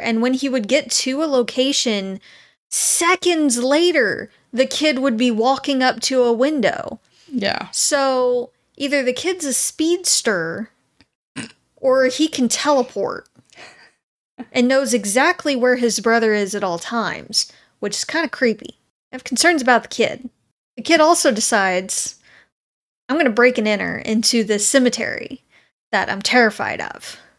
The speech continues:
Speaker 1: and goes and, and walks <laughs> around and locks himself in a dungeon after witnessing the death orb, and <laughs> then proceeds to chop off the, the tall man's fingers. <laughs> So, and then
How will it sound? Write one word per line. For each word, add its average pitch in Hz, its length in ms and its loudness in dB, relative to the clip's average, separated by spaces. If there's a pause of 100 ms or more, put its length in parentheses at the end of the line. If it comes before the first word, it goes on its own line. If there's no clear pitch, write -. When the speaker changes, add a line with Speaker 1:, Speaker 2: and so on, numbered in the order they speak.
(400)
Speaker 1:
and 202 340 -2
goes 214 340 2
and, 202 420 -2 (260)
and 214 160 0
walks 220 340 2
<laughs> 233 60 4 (160)
around 214 480 2 (480)
and 202 600 -4
locks 240 360 2
himself 370 440 2
in 269 80 4
a 226 60 4
dungeon 202 380 0
after 208 480 0
witnessing 208 540 -2
the 190 80 -4
death 208 280 2
orb, 196 360 -2 (520)
and 208 680 0 (120)
<laughs> - 120 -20
then 233 400 2 (360)
proceeds - 460 -2
to 226 100 -4
chop 208 260 0
off 202 420 -2
the, 196 540 -4 (100)
the 226 100 -2
tall 214 200 -2
man's 185 260 -8
fingers. 226 500 0
<laughs> - 260 -18
So, - 260 2 (1000)
and 311 200 -2
then 370 260 -2